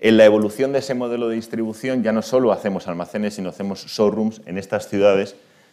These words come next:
que consideramos las capitales de la arquitectura del mundo. Hombre, pues es un orgullo pensar que entre esas plazas clave, clave, clave, hay varias españolas y hay varias andaluzas. Estamos abriendo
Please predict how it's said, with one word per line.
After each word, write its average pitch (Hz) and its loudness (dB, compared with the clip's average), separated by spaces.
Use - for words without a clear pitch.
que 104 -2
consideramos 107 4
las 107 -2
capitales 104 0
de 98 -6
la 95 2
arquitectura 95 0
del 90 6
mundo. 87 -4
Hombre, 110 4
pues 92 0
es 113 2
un 120 0
orgullo 113 4
pensar 98 2
que 98 -2
entre 92 0
esas 107 -2
plazas 104 -2
clave, 104 -4
clave, 101 -2
clave, 104 -4
hay 104 0
varias 98 2
españolas 98 -2
y 107 4
hay 101 6
varias 87 2
andaluzas. 78 -6
Estamos 95 -6
abriendo 92 -2